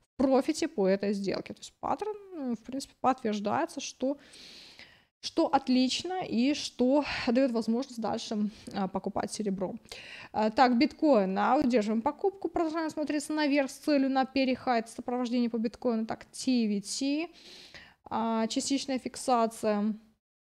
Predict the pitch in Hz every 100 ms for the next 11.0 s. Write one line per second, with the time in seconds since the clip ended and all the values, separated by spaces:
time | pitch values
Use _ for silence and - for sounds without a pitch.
0 | _ _ 247 240 254 294 294 247 294 262
1 | - 254 226 220 226 330 349 330 - 294
2 | - - 269 254 240 214 - 214 202 208
3 | 247 233 - 208 208 202 202 - - 202
4 | 214 202 202 196 208 208 - - - -
5 | - _ - 214 247 226 214 214 202 202
6 | 220 - - 202 - 233 220 330 349 359
7 | 339 - 226 220 226 220 208 202 196 202
8 | 202 196 - - - 208 - 220 - 185
9 | 220 202 196 185 190 220 262 294 269 254
10 | 233 214 202 202 - 202 - 233 -